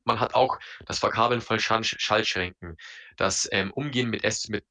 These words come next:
S P S en, also speicherprogrammierbaren Steuerungen, und hat da verschiedenste Kurse, die man sonst nicht hätte, verschiedenste Inhalte, die dann auch später ihre Anwendung haben. Also wir haben dadurch ein viel größeres Einsatzgebiet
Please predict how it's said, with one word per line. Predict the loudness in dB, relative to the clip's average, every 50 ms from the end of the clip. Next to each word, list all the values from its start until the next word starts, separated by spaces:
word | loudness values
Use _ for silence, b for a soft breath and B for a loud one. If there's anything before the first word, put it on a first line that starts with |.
| _ _
S | -4 -4 -4
P | -2 0 2
S | 2 2 2 0
en, | -2
also | -2 -2 -2
speicherprogrammierbaren | -4 0 2 2 2 2 0 0 0 0 0 2 0 0 2 2 2 2
Steuerungen, | 2 4 6 6 6 6 4 0 -2 -8 B B B B B B B _ _
und | -2 2 2 2 2 0 0 0
hat | 0 0 0 4 2
da | 2 4
verschiedenste | 4 2 2 2 0 0 -2 -2 -4 -4 2 4 6 6 8 6 6 4 4 2 2 -2 -6 _ _ _ _ _ _ _ _
Kurse, | -8 -2 2 4 6 6 6 4
die | 4 2
man | 2 2 4
sonst | 2 2 0 -4 -6
nicht | -6 -6 -6
hätte, | -6 -6 -4 -4 -4 -4 -4
verschiedenste | -4 -2 -2 0 -2 -2 -6 -6 -8 -8
Inhalte, | -8 -6 -2 2 2 2 2 0 -4 -4 -4 B B B B B B B _ -4
die | -2 -2 2
dann | 4 4 4 4 4
auch | 4 4 4
später | 2 2 0 -2 0 4 4 4 4 4
ihre | 4 2 4
Anwendung | 2 4 2 2 2 2 0 -2 -2
haben. | -4 -6 -6 -10 -14 -18 _ _ _ _ _ _
Also | 0 0 0 2 0 0 0
wir | 0 0
haben | 0 2
dadurch | 2 2 2 0
ein | -4 -6
viel | -6 -6 -4 -4 -2
größeres | -2 -2 -2 -4 -2 -4 -4 -4 -4 -2
Einsatzgebiet | 0 0 0 2 0 0 0 0 -4 -4 -4 -6 -8 -10 -12